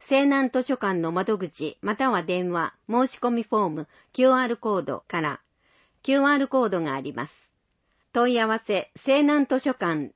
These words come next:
電話七二五一零二二、ファックス七二五六七二二。初めてのスマートフォン体験講座。対象、スマホの購入を検討している方、基本的な使い方から知りたい方。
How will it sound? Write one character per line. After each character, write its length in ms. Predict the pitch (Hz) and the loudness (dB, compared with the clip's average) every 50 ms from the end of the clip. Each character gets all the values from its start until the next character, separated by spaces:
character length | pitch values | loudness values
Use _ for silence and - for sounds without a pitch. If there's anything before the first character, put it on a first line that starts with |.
| - | -8
電 280 | - 185 233 240 240 240 | -2 0 0 0 0 0
話 220 | 240 240 226 - - | 0 -2 -2 -2 -2
七 280 | 208 233 254 269 294 | -2 0 2 2 4
二 260 | 294 285 269 247 196 160 | 4 4 2 2 0 0
五 220 | 185 175 165 - - | 0 -2 -2 -2 -4
一 260 | 220 208 - - 277 | -8 -6 -4 -2 -2
零 220 | 277 285 262 220 | 0 0 0 0
二 240 | 190 180 190 196 190 | 0 0 0 -2 -2
二、 300 | 180 180 185 165 143 - _ _ _ _ _ | -2 -2 -2 -4 -6 -8 _ _ _ _ _
フ 60 | - | -4
ァ 40 | 269 | -4
ッ 20 | 269 | -4
ク 80 | - | -6
ス 260 | - - - 151 - - _ - | -10 -6 -6 -6 -6 -6 _ -4
七 300 | 208 233 254 262 277 277 | -2 0 0 2 2 2
二 240 | 269 269 247 202 | 2 2 2 0
五 240 | 160 - 165 - - - | 0 -2 -4 -4 -4 -4
六 280 | 175 226 247 - 294 285 | -4 -4 -2 0 2 2
七 280 | 294 294 262 220 180 | 2 2 2 0 0
二 240 | 170 180 190 196 190 | 0 0 0 -2 -2
二。 340 | 175 175 185 170 147 - - _ _ _ _ _ _ _ _ _ _ _ _ _ _ _ _ _ _ _ _ | -2 -2 -2 -4 -4 -6 -10 _ _ _ _ _ _ _ _ _ _ _ _ _ _ _ _ _ _ _ _
初 300 | - 240 254 240 277 330 | -2 -2 0 0 2 2
め 120 | 320 294 | 2 2
て 140 | - - 220 | 2 2 0
の 120 | 202 202 | 0 0
ス 180 | 196 - - 233 | -2 -2 -2 0
マ 160 | 247 269 277 | 0 2 0
ー 40 | 269 | 0
ト 140 | - 277 269 | 0 -2 -2
フ 120 | - 214 | -2 -2
ォ 40 | 196 | -2
ン 100 | 185 170 | -2 -2
体 240 | - - 226 262 262 | -2 0 0 0 0
験 260 | - 277 262 247 226 | 0 0 0 0 -2
講 260 | - - 226 208 175 151 | -2 -2 -2 -2 -2 -2
座。 260 | - 151 123 - - _ _ _ _ _ _ _ _ - | -4 -4 -4 -4 -6 _ _ _ _ _ _ _ _ 0
対 180 | 233 240 240 | 0 0 0
象、 460 | 220 - - 220 214 208 196 190 - _ _ _ _ _ | 0 -2 0 0 2 0 0 -2 -6 _ _ _ _ _
ス 200 | - - - 254 | -8 -2 2 2
マ 140 | 254 269 285 | 4 4 4
ホ 140 | 277 302 294 | 2 2 2
の 140 | 285 277 262 | 2 2 2
購 200 | - 269 277 269 | 2 2 4 4
入 220 | 262 262 262 262 | 4 4 6 4
を 240 | 254 240 233 220 196 | 4 4 2 0 -2
検 280 | - 269 262 262 247 - 254 | 0 2 2 2 2 2 2
討 160 | 240 247 233 | 2 2 0
し 60 | - | -2
て 160 | - 240 220 220 | -2 0 2 2
い 60 | 208 | 2
る 80 | 208 | 0
方、 420 | 202 - 202 202 - 190 190 196 - _ _ _ _ _ _ _ - | -2 -6 -6 -4 -4 -4 -4 -6 -8 _ _ _ _ _ _ _ -4
基 140 | - 254 247 | 0 2 2
本 200 | 254 302 302 277 | 4 4 2 2
的 260 | - 277 254 - 269 262 | 2 0 0 0 2 0
な 120 | 269 262 | 0 0
使 240 | - - - 254 254 | -2 -2 0 0 0
い 80 | 254 | 2
方 240 | 247 247 233 - 226 | 0 0 -2 -2 -2
か 140 | - 220 208 | -2 0 0
ら 100 | 208 208 | 0 -2
知 180 | - - 214 185 | -2 -4 -4 -4
り 120 | 220 214 | -4 -2
た 160 | - 202 202 | -2 -2 -2
い 80 | 196 170 | -2 -4
方。 420 | - 180 175 - 175 160 147 - | -6 -8 -6 -4 -4 -4 -4 -6